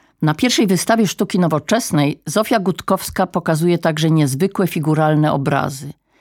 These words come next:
Trochę w duchu Ensora. Stłoczone, nieruchome sylwetki i maski, dziwnie wykadrowane akty, manekiny. Na innej pracy świetliste akwarium,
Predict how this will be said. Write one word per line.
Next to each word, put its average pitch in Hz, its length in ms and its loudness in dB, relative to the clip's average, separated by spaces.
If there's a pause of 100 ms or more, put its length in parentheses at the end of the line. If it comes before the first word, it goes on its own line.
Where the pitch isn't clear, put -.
(500)
Trochę 170 300 0
w 151 40 0
duchu 156 280 -2
Ensora. 156 580 -2 (280)
Stłoczone, 156 760 0
nieruchome 156 500 0
sylwetki 143 760 -4 (200)
i 143 100 0
maski, 143 640 -2 (680)
dziwnie 170 360 2
wykadrowane 147 680 0
akty, 156 540 -4 (160)
manekiny. 135 680 -2 (920)
Na 175 160 2
innej 160 340 2
pracy 165 480 -2 (380)
świetliste 214 600 -2
akwarium, 165 720 0